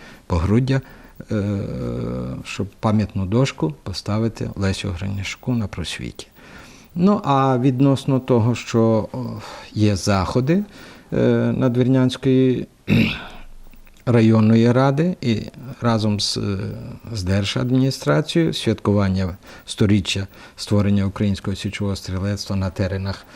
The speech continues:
Надвірнянщини, воно відбудеться, займається управління культури, і в заходах є с-, створення все ж таки, м,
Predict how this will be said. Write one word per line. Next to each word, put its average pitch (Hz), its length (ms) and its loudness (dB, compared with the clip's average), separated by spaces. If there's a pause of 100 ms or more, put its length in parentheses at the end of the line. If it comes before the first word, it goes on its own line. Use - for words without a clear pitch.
(460)
Надвірнянщини, 98 760 0
воно 95 240 -2
відбудеться, 156 720 2 (840)
займається 104 640 0
управління 139 640 0
культури, 165 560 2
і 120 160 0
в 117 120 -6
заходах 120 600 0
є 120 200 4
с-, - 280 -8 (240)
створення 98 640 2 (580)
все 113 220 2
ж - 100 -4
таки, 90 340 -2 (320)
м, 113 60 -10